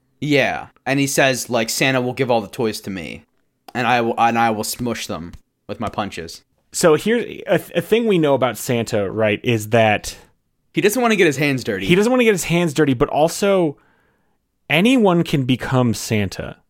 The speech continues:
Speaker 1: As the Santa Claus has shown us.
Speaker 2: Yeah. So if we look
Speaker 1: The
Speaker 2: at,
Speaker 1: Tim
Speaker 2: if we
Speaker 1: Allen
Speaker 2: look at
Speaker 1: movie.
Speaker 2: Tim Allen's The Santa Claus, if Santa is to die in your presence,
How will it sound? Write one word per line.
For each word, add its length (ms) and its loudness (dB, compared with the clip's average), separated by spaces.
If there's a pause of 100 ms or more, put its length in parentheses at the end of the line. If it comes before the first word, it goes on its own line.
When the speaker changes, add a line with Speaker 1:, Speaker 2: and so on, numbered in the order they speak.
(480)
Speaker 1:
As 220 2
the 80 -2
Santa 380 2
Claus 680 2
has 220 0
shown 300 -4
us. 420 -8
Speaker 2:
Yeah. 340 4 (540)
So 140 0
if 80 0
we 80 4
look 160 2
Speaker 1:
The 60 0
Speaker 2:
at, 40 0
Speaker 1:
Tim 140 -2
Speaker 2:
if 120 -2
we 40 -2 (120)
Speaker 1:
Allen 40 4
Speaker 2:
look 120 0
at 80 2
Speaker 1:
movie. 60 -10
Speaker 2:
Tim 180 0
Allen's 240 2
The 100 -6
Santa 360 0
Claus, 400 0
if 200 2
Santa 480 0
is 220 0
to 180 -2
die 420 4
in 340 0
your 200 4
presence, 840 -2